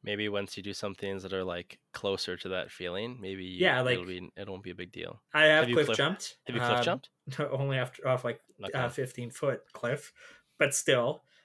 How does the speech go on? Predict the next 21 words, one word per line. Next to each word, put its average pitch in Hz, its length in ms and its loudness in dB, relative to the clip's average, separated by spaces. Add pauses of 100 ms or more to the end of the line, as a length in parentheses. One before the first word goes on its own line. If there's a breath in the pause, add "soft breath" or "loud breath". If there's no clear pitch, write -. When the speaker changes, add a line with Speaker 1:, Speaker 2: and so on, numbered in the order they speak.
(140 soft breath)
Speaker 2:
uh, 123 180 2
it's 123 120 -2
progress. 135 600 4
And 139 200 2
the 139 100 6
other 160 160 6
Speaker 1:
Okay. - 0 -
Speaker 2:
thing 147 200 0
I 123 180 4
would 135 220 0
actually 123 300 2
really 117 200 -2
try 123 180 -2
and 120 100 -6
do, 120 220 -2
especially 123 400 -4
with 120 140 -8
things 120 240 -6
opening 120 340 -4
up 160 160 -4
again, 123 280 -2